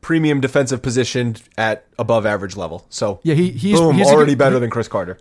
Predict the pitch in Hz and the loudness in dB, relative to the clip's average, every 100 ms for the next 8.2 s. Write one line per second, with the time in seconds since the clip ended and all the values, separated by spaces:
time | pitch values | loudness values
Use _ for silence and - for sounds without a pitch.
0 | _ - 214 - 226 220 147 151 127 139 | _ -4 -2 0 -2 0 2 0 0 0
1 | 156 156 143 147 135 135 135 123 135 131 | 0 0 0 -2 0 0 -2 -4 -6 -4
2 | 131 - - 139 131 151 139 151 127 139 | -6 -8 -8 -4 -2 -2 -2 -2 -2 -8
3 | - 180 160 - - - 160 - 220 202 | -6 -4 -4 -8 -20 -10 -8 -2 0 2
4 | 185 165 156 165 165 156 151 135 160 151 | 2 2 0 0 0 0 -2 -2 -2 -2
5 | 165 147 156 139 135 190 240 233 - - | -2 -2 -4 -4 -6 -6 -6 -6 -6 -4
6 | 190 165 147 139 147 123 156 143 143 135 | -4 -2 -4 -6 -8 -6 -6 -6 -8 -10
7 | 147 135 147 139 135 135 127 107 156 160 | -8 -4 -4 -2 -4 -4 -6 -2 -2 -2
8 | - | -6